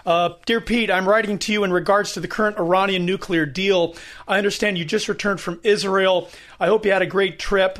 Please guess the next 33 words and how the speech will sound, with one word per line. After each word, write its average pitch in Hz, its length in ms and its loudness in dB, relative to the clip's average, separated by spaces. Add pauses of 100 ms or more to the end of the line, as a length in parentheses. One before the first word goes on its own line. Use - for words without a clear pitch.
(100)
I'm 170 140 -2
going 180 200 0
for 175 100 -8
the 156 80 -10
first 175 240 -2
time 175 160 0
myself 185 440 0
in 160 60 -2
October, 165 580 0 (360)
and 190 140 2
I 190 100 0
hope 233 360 0
that 202 140 2
it 190 120 0
has 185 180 0
convinced 208 480 -2
you 196 100 -2
to 170 80 0
vote 175 260 2
no 180 460 2
on 170 180 0
this 160 180 -4
deal. 185 400 0 (360)
As 185 180 2
a 190 40 0
business 220 440 0
owner, 185 440 0
in 156 120 -8
parentheses, 160 540 -4
Don's 170 320 -2
Bikes 165 360 -2
in 160 220 -6
Redlands, 175 500 0